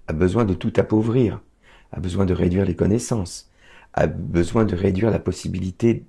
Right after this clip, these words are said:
d'exprimer ce qu'on ressent. Et on voit bien dans nos sociétés qu'on n'apprend plus aux,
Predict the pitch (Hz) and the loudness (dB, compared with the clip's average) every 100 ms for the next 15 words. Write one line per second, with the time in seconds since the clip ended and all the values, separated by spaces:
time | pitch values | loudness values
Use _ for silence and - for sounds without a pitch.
0 | - 107 - - 123 135 139 - - 101 | -2 -2 -2 -4 0 2 0 0 -4 -4
1 | 101 107 135 113 - _ - - - - | -4 -4 -4 -6 -8 _ -20 -20 -20 -20
2 | - 87 95 85 - 82 82 82 127 143 | -4 2 2 2 -2 -2 0 0 2 0
3 | - 85 92 - - - - 165 - - | -2 -6 -6 -8 -6 -6 -2 -4 -2 -4
4 | - - 87 - 151 160 95 85 | -4 -6 -8 -6 -2 0 0 -2